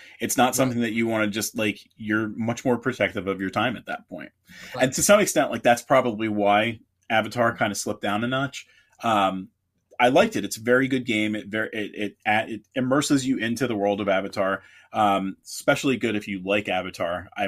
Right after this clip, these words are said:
Speaker 1: I would imagine that if it's not gripping enough for you to be not an Avatar fan,
Speaker 2: I
Speaker 1: but,
Speaker 2: don't need
Speaker 1: like,
Speaker 2: to see Blue Cat. I don't need to play as a Blue Cat. <laughs>
Speaker 1: Right. I, I mean, it's, it's,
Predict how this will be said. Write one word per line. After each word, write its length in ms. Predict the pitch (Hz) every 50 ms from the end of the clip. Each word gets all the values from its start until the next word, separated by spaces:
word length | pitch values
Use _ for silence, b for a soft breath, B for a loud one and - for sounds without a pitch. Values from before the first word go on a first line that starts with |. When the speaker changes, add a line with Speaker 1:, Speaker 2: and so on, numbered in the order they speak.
| 98 104 -
Speaker 1:
I 60 | 110
would 100 | 107 101
imagine 500 | 101 104 104 101 98 - 95 95 95 92
that 80 | 87 -
if 120 | 101 98 98
it's 200 | 95 - - -
not 220 | 95 92 92 -
gripping 300 | - 95 - - 101 92
enough 200 | 92 92 90 -
for 160 | - - 95
you 160 | 92 92 90 87
to 140 | - - 95
be 400 | 90 92 90 90 87 92 98 - _ _ _ _ _ _ _ -
not 240 | 104 95 95 101 101
an 80 | 95
Avatar 400 | 92 92 92 85 82 - 90 85
fan, 320 | - - 127 135 135 135 131
Speaker 2:
I 20 |
Speaker 1:
but, 80 | 123 175
Speaker 2:
don't 100 | 175 170
need 60 | 127
Speaker 1:
like, 100 | 123 123
Speaker 2:
to 60 | -
see 100 | - 156 139
Blue 140 | 143 143 139 - -
Cat. 180 | 139 139 143 -
I 80 | 202 226
don't 120 | 233 202
need 160 | 196 190 170 151
to 80 | 135
play 200 | 151 180 156 147
as 80 | 139 -
a 40 | 127
Blue 180 | 135 135 131
Cat. 380 | - 139 123 113 113 113 - - - -
<laughs> 60 | -
Speaker 1:
Right. 240 | 135 143 107 98 - -
I, 160 | - 180 202 -
I 80 | 226 233
mean, 100 | 269 240
it's, 360 | 247 247 240 233 - - - - -
it's, 260 | 202 202 196 - -